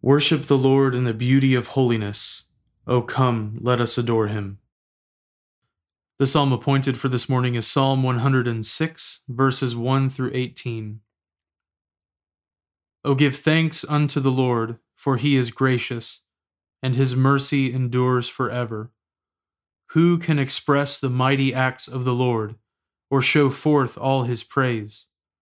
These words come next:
Blessed are those who act with justice, and who always do righteousness. Remember me, O Lord, according to the favor that you show to your people.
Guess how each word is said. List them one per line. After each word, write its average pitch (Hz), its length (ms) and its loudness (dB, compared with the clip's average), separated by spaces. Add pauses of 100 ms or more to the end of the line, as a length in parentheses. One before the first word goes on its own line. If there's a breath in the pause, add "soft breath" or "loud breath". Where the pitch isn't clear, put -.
(560)
Blessed 151 400 2
are 147 260 4
those 131 360 0
who 139 140 0
act 139 400 -2
with 127 220 -8
justice, 127 680 -4 (640)
and 131 140 -2
who 143 160 2
always 143 560 2
do 131 260 0
righteousness. 123 840 -6 (960)
Remember 156 520 4
me, 143 320 2
O 139 140 4
Lord, 127 500 2 (320)
according 156 520 2
to 151 120 -2
the 135 100 2
favor 147 500 2
that 135 200 -2
you 139 100 -2
show 135 380 2
to 135 180 -4
your 127 160 0
people. 123 540 -6